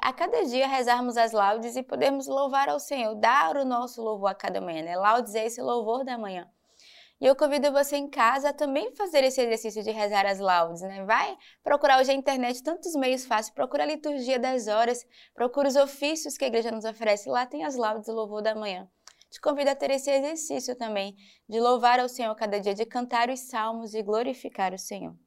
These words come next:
O evangelho de hoje é o evangelho de São Luca, de São João. Eu vou repetir. O evangelho de hoje é o evangelho de São João. Um dos doze, Tomé, chamado Dídimo,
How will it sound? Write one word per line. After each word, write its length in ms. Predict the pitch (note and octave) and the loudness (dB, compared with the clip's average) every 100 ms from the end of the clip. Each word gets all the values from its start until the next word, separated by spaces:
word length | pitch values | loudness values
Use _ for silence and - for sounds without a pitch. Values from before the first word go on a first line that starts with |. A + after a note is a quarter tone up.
| _ _ _ _ _ - - - | _ _ _ _ _ -20 -10 2
O 60 | |
evangelho 400 | A3+ C4+ C#4+ C#4+ | 4 6 6 4
de 160 | B3+ B3+ | 2 2
hoje 180 | A#3+ B3 | 2 0
é 40 | |
o 20 | |
evangelho 420 | A3+ A#3 A#3 A3 | 0 0 2 0
de 140 | G#3 G#3 | 0 -8
São 260 | - C#4+ | -6 -4
Luca, 320 | C4 E3+ - _ | -2 -4 -8 _
de 220 | F#3 G3+ F#3+ | -4 -2 -2
São 280 | - B3+ | 0 0
João. 400 | C4+ B3+ F3+ - - _ _ _ _ _ _ _ _ _ _ _ _ _ _ | 0 -2 -2 -4 -14 _ _ _ _ _ _ _ _ _ _ _ _ _ _
Eu 80 | - | -18
vou 100 | D3+ | -14
repetir. 400 | E3 E3 - - _ _ - - - - _ | -14 -14 -16 -18 _ _ -20 -20 -20 -20 _
O 40 | G3 | 2
evangelho 420 | G#3+ B3+ C4 B3+ | 4 6 6 6
de 100 | A3 | 4
hoje 180 | A#3 A#3 | 4 6
é 60 | |
o 20 | |
evangelho 440 | A3 G#3+ G#3+ G#3+ G#3+ | 4 4 4 2 2
de 100 | G#3 | -4
São 340 | - B3 C#4+ | -4 -2 -2
João. 460 | C#4 A3+ E3 - - _ _ _ _ _ _ _ _ _ _ _ _ _ _ - | -4 -2 -2 -4 -16 _ _ _ _ _ _ _ _ _ _ _ _ _ _ 2
Um 140 | D4+ | 4
dos 240 | E4 C#4 G#3 | 6 2 4
doze, 540 | F#3+ G3+ G#3+ G3 E3+ | 4 6 6 2 -6
Tomé, 500 | E3 G3 F3+ F3+ F#3 | -4 -2 0 0 0
chamado 480 | F#3 G#3 F#3+ F3 F3 | -2 -4 -2 -2 -4
Dídimo, 640 | E3 F3+ G#3+ F#3 F#3 D#3+ | -8 -4 -4 -6 -12 -14